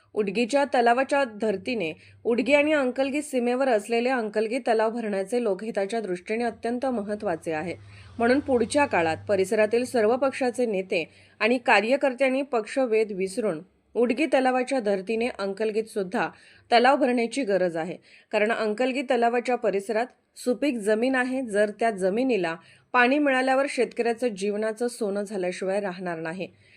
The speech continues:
यापूर्वी तुकाराम बाबा आणि तमनगौडा रवी पाटील यांच्या नेतृत्वाखाली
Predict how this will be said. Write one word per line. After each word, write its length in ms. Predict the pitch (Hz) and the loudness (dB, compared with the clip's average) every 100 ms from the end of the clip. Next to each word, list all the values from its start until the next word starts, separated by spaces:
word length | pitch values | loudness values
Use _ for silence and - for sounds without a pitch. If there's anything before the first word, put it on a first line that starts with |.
| - | -4
यापूर्वी 440 | 233 269 269 277 302 - _ _ _ _ _ _ | -2 0 0 0 -4 -8 _ _ _ _ _ _
तुकाराम 440 | 233 233 233 294 277 | 0 4 4 4 2
बाबा 240 | 254 247 | 2 2
आणि 180 | 254 262 262 | 0 -2 0
तमनगौडा 520 | 214 208 208 208 214 | 0 0 0 0 0
रवी 200 | 208 180 | 0 -2
पाटील 480 | 196 185 185 208 165 | -2 -2 -2 -2 -4
यांच्या 280 | 190 190 214 | -6 -4 -4
नेतृत्वाखाली 760 | 196 170 220 247 254 247 220 | -4 -4 -4 -4 -4 -4 -4